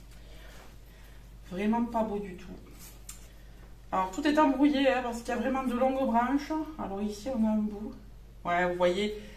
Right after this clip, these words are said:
là, ça commence à se dégarnir. Ben, heureusement que je le fais, parce qu'il était temps, je trouve. Il était vraiment temps, je pense, de faire ça. Ah, ben, en fait, c'est un bout, ça,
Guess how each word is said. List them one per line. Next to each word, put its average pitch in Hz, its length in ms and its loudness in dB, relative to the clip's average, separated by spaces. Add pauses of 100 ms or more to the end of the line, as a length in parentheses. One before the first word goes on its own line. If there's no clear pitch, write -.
(320)
là, 196 120 6
ça 214 160 2
commence 214 460 4
à 208 60 -2
se 208 120 -6
dégarnir. 202 600 2
Ben, 190 180 6
heureusement 233 300 4
que 233 160 0
je 220 60 2
le 208 100 0
fais, 240 260 -2
parce 220 240 -2
qu'il 208 260 -2
était 226 200 0
temps, 220 280 4
je 233 100 -2
trouve. 208 240 -4 (3250)
Il 254 180 2
était 277 200 6
vraiment 302 440 10
temps, 330 220 12
je 302 100 8
pense, 311 340 8
de 311 160 6
faire 311 180 4
ça. 208 420 6 (440)
Ah, 349 340 12
ben, 247 140 12
en 262 80 10
fait, 339 220 8
c'est 285 160 6
un 247 140 10
bout, 262 420 6
ça, 320 440 6